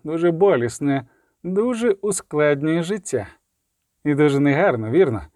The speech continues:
Е, треба було мене бачити до того, як я вже почав усе це магічно регенерувати». «Якби я вірив у такі речі», — продовжив він, запихуючи їй до носа загнуту мідяну трубку, «я б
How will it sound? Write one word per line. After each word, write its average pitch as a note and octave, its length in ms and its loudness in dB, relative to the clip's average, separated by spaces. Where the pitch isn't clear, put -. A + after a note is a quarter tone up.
Е, E3+ 300 0
треба F3+ 340 2
було F3 260 4
мене E3+ 280 2
бачити D3 540 0
до C#3+ 320 4
того, B2+ 300 2
як B2 220 0
я C#3 140 2
вже B2+ 180 0
почав C#3+ 440 0
усе C3+ 260 0
це B2+ 240 -2
магічно C3 600 -2
регенерувати». C3 800 0
«Якби G#3+ 580 0
я E3+ 180 4
вірив E3 520 2
у C#3 140 0
такі C3+ 400 0
речі», — D3+ 380 0
продовжив B2+ 500 2
він, C3+ 180 0
запихуючи C3+ 760 -2
їй C3+ 100 0
до B2 140 -2
носа C3+ 400 -2
загнуту C3+ 520 0
мідяну C#3 360 2
трубку, F3 380 -4
«я A3+ 260 -6
б - 20 -18